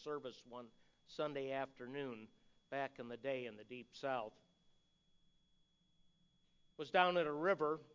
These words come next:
Preacher was standing in the river, and this guy walked down in the water and, totally inebriated, stood next to the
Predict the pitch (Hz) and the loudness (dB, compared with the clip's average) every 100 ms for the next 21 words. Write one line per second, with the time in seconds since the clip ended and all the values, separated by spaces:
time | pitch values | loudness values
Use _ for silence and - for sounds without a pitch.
0 | - 180 175 - 143 143 - 170 165 160 | -6 -4 -4 -4 -4 -4 0 2 2 0
1 | 147 139 131 160 139 131 - - _ _ | 0 -2 0 0 0 -2 -8 -20 _ _
2 | _ _ _ _ _ _ _ _ _ _ | _ _ _ _ _ _ _ _ _ _
3 | - 139 160 - 170 165 156 156 156 - | -10 -4 -2 4 8 8 8 6 4 4
4 | 160 165 160 147 147 139 170 180 131 151 | 4 4 2 -2 -2 2 4 4 2 -4
5 | 123 123 - - - - - - 165 165 | -4 -10 -16 -20 -20 -20 -20 -4 0 0
6 | 147 135 127 147 143 131 131 131 127 - | 2 -2 -2 -4 -4 -4 -2 -4 -8 -8
7 | 147 139 143 139 - - | -6 -4 -4 -4 -8 -16